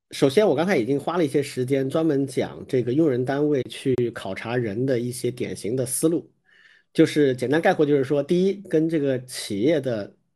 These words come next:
管理能力有很大关系，所以参差不齐。第二，跟岗位的定位有很大的关系，很可能这个岗位考察的不是你想的那些东西，这些都要看那个用人单位自己的怎么去设计。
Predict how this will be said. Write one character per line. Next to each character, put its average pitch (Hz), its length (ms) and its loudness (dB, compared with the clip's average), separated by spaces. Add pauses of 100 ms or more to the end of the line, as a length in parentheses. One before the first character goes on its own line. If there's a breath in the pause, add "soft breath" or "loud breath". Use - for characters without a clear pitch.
管 131 160 4
理 147 80 6
能 120 220 2
力 175 80 4
有 127 80 0
很 107 120 -10
大 107 120 -8
关 135 200 0
系， - 260 -8
所 127 200 0
以 120 140 0
参 135 160 -2
差 131 120 -8
不 127 80 -4
齐。 107 380 -6 (400 soft breath)
第 175 140 6
二， 165 260 2 (320)
跟 170 240 6
岗 113 300 0
位 175 160 4
的 135 100 2
定 156 320 4
位 170 220 4
有 117 100 -2
很 98 140 -12
大 117 160 -6
的 107 80 -4
关 135 240 2
系， 131 180 -8
很 151 220 2
可 156 180 0
能 127 180 0
这 156 80 0
个 143 80 2
岗 107 240 -4
位 135 140 2
考 107 240 -6
察 104 180 -6
的 120 120 0
不 127 160 -4
是 220 120 0
你 151 140 2
想 113 260 -6
的 92 60 -8
那 104 80 -2
些 104 80 -4
东 101 160 -6
西， - 240 -14 (500 soft breath)
这 170 140 6
些 170 180 2
都 190 200 2
要 170 160 4
看 143 280 -2
那 135 120 -2
个 123 100 -2
用 143 140 0
人 135 100 0
单 131 180 -2
位 131 140 0
自 139 180 -4
己 101 200 -6
的 104 160 -6
怎 - 120 -10
么 - 120 -12
去 - 100 -8
设 147 240 2
计。 - 240 -12